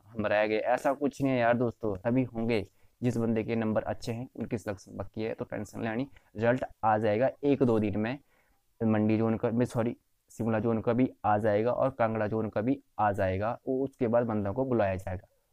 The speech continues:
वो होगा आपका फाइनल रिजल्ट। तो टेंशन लेनी, सब कुछ ठीक होगा।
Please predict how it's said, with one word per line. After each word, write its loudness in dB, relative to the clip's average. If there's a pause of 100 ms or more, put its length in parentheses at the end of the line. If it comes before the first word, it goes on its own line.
वो 4
होगा 0
आपका -2
फाइनल 0
रिजल्ट। -8 (520)
तो -6
टेंशन 0
लेनी, 0
सब -6
कुछ -4
ठीक -4
होगा। -6